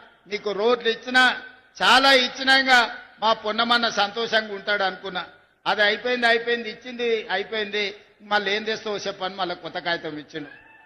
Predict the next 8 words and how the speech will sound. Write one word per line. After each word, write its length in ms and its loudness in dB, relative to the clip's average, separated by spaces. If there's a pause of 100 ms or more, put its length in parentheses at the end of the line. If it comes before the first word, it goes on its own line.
(120)
దీంట్లో 320 2
చాలా 360 6
ఉన్నాయి. 380 6 (600)
ఉస్నాబాద్కు 600 4
రింగ్ 220 0
రోడ్ 220 6
కావాలన్నాడు, 680 6 (440)
ఇంకా 240 4